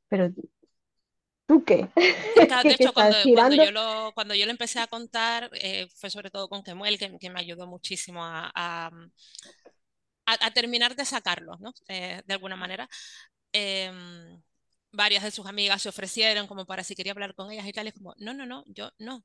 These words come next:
Speaker 2: sea, yo... a lo mejor necesito hablarlo con Ana, pero no necesito hablarlo con tu amiga, por muy maja que sea, por muy bien que me caiga, que me cae fenomenal, pero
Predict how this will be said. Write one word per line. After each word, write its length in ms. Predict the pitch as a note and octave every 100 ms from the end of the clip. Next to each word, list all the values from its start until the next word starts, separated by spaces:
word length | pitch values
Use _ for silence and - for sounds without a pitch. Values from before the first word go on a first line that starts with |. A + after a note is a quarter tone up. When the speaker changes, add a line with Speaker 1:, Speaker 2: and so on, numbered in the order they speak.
| _
Speaker 2:
sea, 260 | - G3 - -
yo... 420 | G3+ F#3+ G3 - _ _ -
a 100 | G3+
lo 60 | G#3
mejor 160 | G#3+ A3
necesito 360 | A#3 B3 A#3+
hablarlo 340 | A#3 A3+ G#3+ G3+
con 180 | F#3 F#3
Ana, 260 | C#4 A3+ F3+
pero 180 | F#3
no 100 | F3+
necesito 400 | C#4 F4+ A3 -
hablarlo 300 | F#3 F3+ F3
con 140 | F3+ F#3
tu 60 |
amiga, 280 | F3+ F3+ F3+ - -
por 160 | G#3
muy 120 | A#3+
maja 220 | A3 G3+ G3
que 120 | F#3
sea, 280 | - E3+ E3
por 160 | - F#3+
muy 140 | F#3+ G3+
bien 140 | F#3+
que 100 | F#3+
me 100 | F#3
caiga, 300 | F3 F3+ E3+
que 260 | - F3+ -
me 120 | F#3
cae 160 | F3+ F#3+
fenomenal, 500 | - F#3+ F3+ F#3+ F3+ - - - _ _ _ _ -
pero 420 | A3 G3+ G3